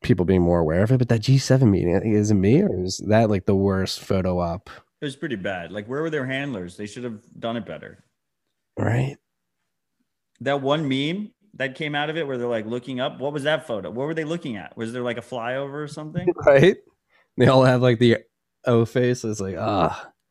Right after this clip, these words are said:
Speaker 1: Like, as an
Speaker 2: It's
Speaker 1: American.
Speaker 2: just that you'd think they'd be better at it,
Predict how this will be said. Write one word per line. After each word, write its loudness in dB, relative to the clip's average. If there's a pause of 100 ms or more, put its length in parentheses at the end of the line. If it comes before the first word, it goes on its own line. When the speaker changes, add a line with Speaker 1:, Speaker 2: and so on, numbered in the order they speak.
(1300)
Speaker 1:
Like, 6
as 6
an 4
Speaker 2:
It's 2
Speaker 1:
American. 4
Speaker 2:
just -10
that -10
you'd -2
think -2
they'd 2
be 0
better 2
at -2
it, -12